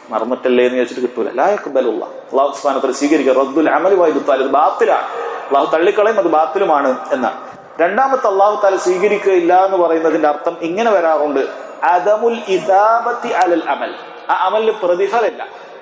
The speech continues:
അമലിന് പ്രതിഫലമില്ല. പക്ഷേ അമൽ മാറ്റി നിസ്കരിക്കണം, മാറ്റി ചെയ്യേണ്ട ആവശ്യമില്ല.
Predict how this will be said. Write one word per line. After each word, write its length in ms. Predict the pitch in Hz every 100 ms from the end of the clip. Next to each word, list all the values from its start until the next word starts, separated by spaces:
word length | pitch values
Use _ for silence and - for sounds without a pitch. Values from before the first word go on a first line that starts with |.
| - - - - _ 143
അമലിന് 240 | 180 214
പ്രതിഫലമില്ല. 680 | 196 175 202 254 220 139 113 - - - -
പക്ഷേ 340 | 147 185 226 233
അമൽ 200 | 151 175
മാറ്റി 360 | 175 156 165 165
നിസ്കരിക്കണം, 480 | 220 196 180 175 165
മാറ്റി 260 | 170 185
ചെയ്യേണ്ട 420 | 160 185 175 196 185
ആവശ്യമില്ല. 580 | 151 147 151 123 117